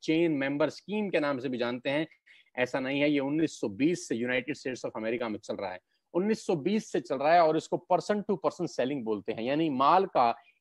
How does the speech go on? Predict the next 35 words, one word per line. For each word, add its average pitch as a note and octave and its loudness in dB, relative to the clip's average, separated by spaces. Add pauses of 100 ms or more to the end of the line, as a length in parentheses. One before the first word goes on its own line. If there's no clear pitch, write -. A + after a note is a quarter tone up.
एक F#3 6
व्यक्ति D#3+ 0
से E3+ 0
दूसरे D3+ 0
व्यक्ति E3+ -4
तक F3 -4
मूव D3+ 2
करना। F#2+ -4 (420)
जी C3+ 0
हाँ, D3 2
माल C#3+ 2
का G3 4 (280)
एक G#3+ 4
व्यक्ति D#3 0
से G3 -2
दूसरे F3 6
व्यक्ति G#3+ 4 (120)
तक A2 0 (280)
मूव F3 6
करने C#3+ 4
को C3 -6
बोलते B2+ -2
हैं C3 -4
डायरेक्ट A2+ 2
सेल्स। G2+ -4
जहां A#2 0
पर C#3+ 0
होलसेलर F3 4
नहीं F3+ 2
होते, F3 -2 (400)
जहां B2 6
पर A#2+ 2
डिस्ट्रीब्यूटर E3+ 4
नहीं F#3 2
होते, E3 0